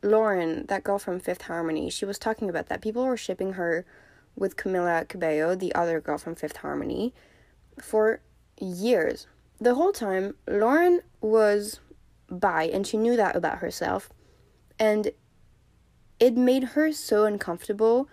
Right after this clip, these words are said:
to be associated with that, to be shipped with her best friend, because it made her feel like a predator.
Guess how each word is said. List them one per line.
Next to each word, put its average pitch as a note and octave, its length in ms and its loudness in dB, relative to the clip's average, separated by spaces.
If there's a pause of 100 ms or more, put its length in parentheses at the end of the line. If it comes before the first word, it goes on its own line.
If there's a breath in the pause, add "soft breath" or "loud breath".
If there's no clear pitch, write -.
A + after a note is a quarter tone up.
(520 soft breath)
to A3+ 140 0
be G3 420 -2 (1700)
associated G3+ 1080 0
with A3 200 2
that, G3+ 220 6
to A3 120 -4
be G3+ 100 -4
shipped - 420 -4
with G3 120 -4
her F#3+ 160 -4
best E3+ 300 -2
friend, F3+ 420 -2 (760)
because A#3 420 4
it A#3+ 100 6
made A#3 240 4
her A#3+ 140 0
feel G#3 200 0
like F#3+ 140 0
a F3+ 40 -6
predator. - 560 0